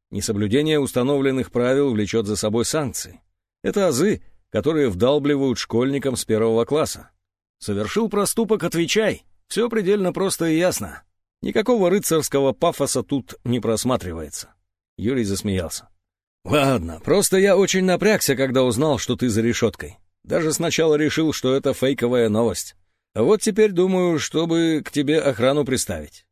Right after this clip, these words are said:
По крайней мере, пока ты не закончишь это дело.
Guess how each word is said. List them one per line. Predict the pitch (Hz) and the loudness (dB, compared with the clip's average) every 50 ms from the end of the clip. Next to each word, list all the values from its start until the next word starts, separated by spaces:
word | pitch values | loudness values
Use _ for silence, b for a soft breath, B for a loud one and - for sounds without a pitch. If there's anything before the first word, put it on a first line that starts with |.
| _ _ _ _ | _ _ _ _
По | - | -6
крайней | - 135 156 165 151 143 | -2 -2 0 2 2 2
мере, | 139 151 156 156 160 | 4 4 4 4 2
пока | 117 139 127 104 135 139 | 2 0 2 2 2 2
ты | - 143 139 | 2 2 2
не | 127 123 | 2 2
закончишь | 110 120 113 - 131 139 131 123 131 - - | 2 2 0 0 0 -2 -2 -2 -4 -2 -2
это | 135 135 - 131 | -2 0 0 0
дело. | 120 113 139 147 117 - - - | 2 2 2 2 2 0 -4 -10